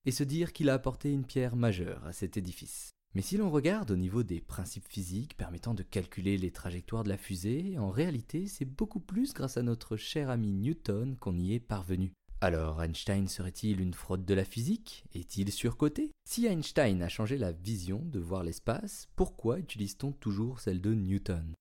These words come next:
Vous avez compris, puisque cette chronique est dédiée au divertissement, nous allons faire le match de l'histoire de la physique,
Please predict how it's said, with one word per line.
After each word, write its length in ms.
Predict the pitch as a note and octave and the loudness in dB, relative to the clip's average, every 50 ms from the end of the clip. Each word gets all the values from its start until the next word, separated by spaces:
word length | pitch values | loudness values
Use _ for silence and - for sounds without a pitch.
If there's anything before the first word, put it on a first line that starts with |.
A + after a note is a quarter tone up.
| _ _ _ - | _ _ _ 2
Vous 120 | G#2 G#2+ | 6 6
avez 140 | B2+ C3 C#3+ | 6 6 6
compris, 320 | - B2+ G#2 - F2+ G2+ - - - - - | 4 2 0 0 -4 -10 -10 -14 -20 -18 -14
puisque 260 | - F2 - - G2 | -12 -12 -6 -2 -2
cette 260 | F2+ - - G#2+ - - | 0 2 2 2 0 0
chronique 440 | - G#2+ G2+ G2+ G#2+ G#2 G#2 - | 2 2 4 4 4 2 0 -4
est 60 | F2 D#2+ | -8 -8
dédiée 580 | D#2+ E2 E2+ G#2 G2 F#2 F2+ F#2+ A2 C#3 G3 | -6 -2 0 0 0 2 2 2 4 4 4
au 100 | G#3 D#3+ | 2 2
divertissement, 760 | A#2+ A2 A#2+ C3 C#3 C#3 - C#3+ - - C#3 C#3 D3+ F#3 A3 - _ - | 0 2 2 2 2 2 -2 -8 -4 0 0 0 0 0 -2 -6 _ 2
nous 180 | C#3 D3 C#3 D3+ | 2 4 6 4
allons 160 | D#3 D#3+ D#3 | 4 2 2
faire 200 | - - D3 C3+ | 4 4 6 6
le 80 | C3+ A#2 | 6 6
match 440 | G2+ E2 - - - - - - - | 4 2 0 -4 -10 -12 -12 -8 -6
de 100 | - F#2 | -4 -2
l'histoire 680 | F2+ F#2 A2 A#2 - - - C3 C#3 C3+ C3 B2+ A#2+ | -2 -2 -2 -2 -4 0 4 4 6 6 6 4 4
de 60 | A2 A2 | 4 4
la 100 | A2 A2 | 4 2
physique, 640 | - - G#2+ F#2+ F#2 F#2+ A2 A#2+ - - - | 0 -2 -4 -2 0 0 -2 -2 -6 -12 -16